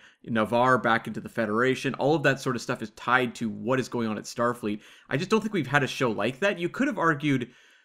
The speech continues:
in a different world, in a different approach to what Deep Space Nine was, you could do that, but because it was this station on the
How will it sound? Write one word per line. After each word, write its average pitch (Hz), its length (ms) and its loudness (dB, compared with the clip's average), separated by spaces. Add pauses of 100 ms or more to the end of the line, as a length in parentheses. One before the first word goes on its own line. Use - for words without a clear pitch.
(280)
in 165 120 2
a 151 80 4
different 202 560 -2
world, 120 540 4
in 147 80 0
a 139 60 6
different 156 340 2
approach 139 540 0
to 131 120 -2
what 117 340 0
Deep 135 180 -4
Space - 340 -4
Nine 123 500 -2 (500)
was, 139 640 4 (260)
you 170 100 -6
could - 240 -2
do 214 220 2
that, 254 320 4
but - 140 -2
because 165 400 4
it 151 120 0
was 135 300 4
this 123 220 0
station 131 420 -2
on 110 160 -2
the 107 220 -2